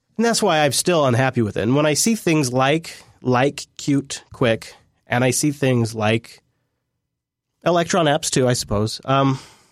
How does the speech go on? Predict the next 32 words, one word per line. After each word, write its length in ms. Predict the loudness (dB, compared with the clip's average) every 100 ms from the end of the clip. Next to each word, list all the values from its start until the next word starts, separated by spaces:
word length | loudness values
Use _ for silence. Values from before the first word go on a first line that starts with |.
| _ _ _ _ _ -4
I 80 |
would 120 | -2 2
rather 340 | 2 2 2
see 140 | 2 0
us 60 |
go 140 | 0 2
that 240 | 2 2
way 240 | 2 0 -6 _ _ -2
and, 280 | 0 0 0
and, 300 | -2 -2 -8 _ _ _ -4
and 160 | -2
get 180 | -2 0
back 220 | 0 0
to 80 | 0
using 280 | 0 2 0
the 80 | 2
web 220 | 0 2
browser 320 | 0 0 -2
to 100 | -2
browse 320 | 0 0 0
the 80 | -2
web 360 | -2 -2 -4 -12 _ _
and 140 | -2 0
stop 320 | 0 -2 0
using 380 | 0 0 2 0
the 80 |
web 200 | 2 0
browser 420 | 0 0 0 -2 -4
as 160 | -2
an 80 | 0
application 600 | 0 0 -2 0 2 0
platform. 580 | 0 0 0 0 0